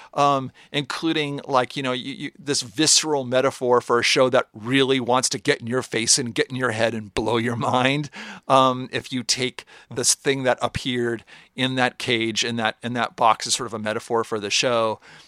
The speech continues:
But yeah, I mean, my whole interpretation of that scene and that sequence, if it's the show talking about itself, at least up to this point, it's, it's instructing us that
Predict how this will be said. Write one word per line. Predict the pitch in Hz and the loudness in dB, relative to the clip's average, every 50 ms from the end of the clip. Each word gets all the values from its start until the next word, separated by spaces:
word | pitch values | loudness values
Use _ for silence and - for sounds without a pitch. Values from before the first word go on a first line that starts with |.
| _ _ - - _ - _ _ | _ _ -20 -20 _ -20 _ _
But | 190 202 | 0 4
yeah, | 208 220 208 185 - | 6 6 6 6 6
I | 175 | 2
mean, | 175 175 180 | 0 0 0
my | 180 185 202 214 | 2 2 2 2
whole | 196 214 214 208 202 | 4 4 4 4 4
interpretation | 190 175 - 185 180 - 175 - - 151 147 - - 139 139 | 2 0 0 -2 0 -2 -2 -2 0 2 2 2 2 0 -2
of | 131 120 | 0 2
that | 131 127 127 - - | 4 4 4 4 2
scene | - - 156 139 131 131 127 123 120 120 117 - - - - - | 2 2 2 0 -4 -4 -4 -4 -4 -4 -6 -8 -12 -20 -16 -4
and | 127 135 | 0 0
that | 139 135 | 0 2
sequence, | - - - 147 - - 143 131 123 120 117 - - - _ _ _ - - - | 0 0 0 -2 -2 -4 -2 -2 -2 0 -2 -2 -4 -6 _ _ _ -18 -6 -4
if | 151 143 | -4 0
it's | 160 - - | 0 0 0
the | - 143 | 4 4
show | - - - 185 170 180 185 190 190 | 4 4 6 4 4 4 4 2 2
talking | - - - 156 139 143 - - 151 143 | 0 0 4 4 4 4 4 -2 -6 -4
about | 131 117 101 131 127 123 123 | -6 -2 2 2 2 2 2
itself, | 120 - - - - - - 151 131 127 117 - - | 0 0 2 4 4 6 6 8 6 6 6 2 2
at | - 123 123 - | 2 2 2 2
least | 139 131 - - | 0 -4 0 0
up | 135 - - | -2 -2 -2
to | 131 | -6
this | 113 107 123 120 - - | -2 0 0 2 2 0
point, | - - - 135 123 120 117 113 - _ - - - - - - - - - _ _ | 0 -4 -6 -4 -4 -4 -4 -6 -8 _ -20 -20 -20 -20 -20 -20 -20 -20 -20 _ _
it's, | 165 165 - - - | 0 2 2 2 0
it's | - 165 - 180 | 2 2 2 4
instructing | 175 165 - - - - - 185 202 - - - 190 175 160 147 | 6 6 6 6 6 4 4 2 2 2 4 2 0 2 2 0
us | 135 131 131 123 - - - | 0 2 2 2 0 0 2
that | 147 139 135 131 - | 4 4 4 4 2